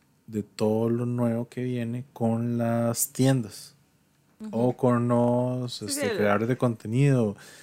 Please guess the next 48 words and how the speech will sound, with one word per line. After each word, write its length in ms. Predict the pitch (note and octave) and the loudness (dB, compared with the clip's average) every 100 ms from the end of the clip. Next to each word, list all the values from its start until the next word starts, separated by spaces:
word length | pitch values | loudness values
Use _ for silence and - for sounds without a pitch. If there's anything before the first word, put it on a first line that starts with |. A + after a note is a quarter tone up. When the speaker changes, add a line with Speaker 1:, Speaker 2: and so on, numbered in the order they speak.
| F3 | -8
Speaker 2:
lo 180 | F#3 F3+ | -8 -4
que 120 | F#3+ | 0
Speaker 1:
con 80 | F#3+ | 2
Speaker 2:
va 80 | A3+ | 2
a 40 | |
Speaker 1:
varias 200 | A3 A3 | 2 2
de 60 | B2 | 0
esa 80 | A#2+ | 0
Speaker 2:
llegar. 140 | A#2+ | -2
Speaker 1:
gente. 280 | B2 A#2+ G#2 | -2 -6 -10
Ajá, 280 | G#2 A2+ A#2 | -6 -2 -2
la 220 | G#2 F#2+ | -2 -6
gen-, 180 | G2 F#2 | -8 -8
lo 140 | G#2+ | -10
que 100 | - | 0
va 60 | G#2+ | 0
a 40 | |
llegar, 400 | A#2 B2 A#2+ C3+ | 4 4 4 2
lo 140 | C3+ A2+ | 0 -4
que 120 | G2+ | -6
va 140 | G2+ G#2+ | -4 -6
a 40 | |
salir. 480 | A#2+ A2 B2+ F#3+ - _ _ _ _ _ _ - | -4 0 2 2 -2 _ _ _ _ _ _ -2
Creo 220 | B2 C3 | 2 2
que 100 | - | 2
ahí 180 | C#3+ C#3+ | 2 2
fue 180 | C#3+ C3+ | 2 2
donde 180 | C3 C#3+ | 2 -2
empezó 460 | C#3 A2 G2 A2 | -2 -4 -4 -4
a 40 | A2+ | -4
hablarse 640 | G#2+ G#2+ G#2+ A2+ - B2+ _ _ _ - | -4 -4 -4 -8 -12 -14 _ _ _ -12
de 140 | G#2 | -8
Ark 180 | F#2 F2+ - | -8 -10 -14
Nova. 260 | G2 F#2 _ _ _ _ _ _ | -14 -14 _ _ _ _ _ _
Speaker 2:
De 220 | G3 G#3+ | -6 -2
hecho, 180 | A3 C4+ | -2 -4
yo 120 | D#4 | -6
siento 520 | D4 E4 D4+ - - _ _ | -4 -2 -2 -4 -8 _ _
la 280 | - G3+ F#3+ | 0 2 2
popularidad 640 | G3 F3+ F#3+ F3+ F#3+ G#3 G#3 | -4 -6 -4 -2 -2 -4 -6
que 100 | D4 | -10
tiene 380 | D#4+ D4 A#3 - | -4 -4 -4 -2
Ark 200 | G3 G#3 | -2 -2
Nova 320 | A#3+ C4 D4 G#3+ | -2 2 4 2
ahorri-, 320 | F#3 C#4 E4 _ - | 0 -4 -6 _ -4
ahorita 420 | F3 A#3+ D#4+ - A4+ _ _ _ _ - _ - - | -2 -2 -4 -6 -6 _ _ _ _ -20 _ -14 2
es 500 | B3 B3+ C#4+ - - - | 6 6 4 0 -12 -4
proporcional 920 | A3 G#3 - G#3 - F#3 G3 A#3 D4 | 0 0 -2 -4 -2 -2 0 0 0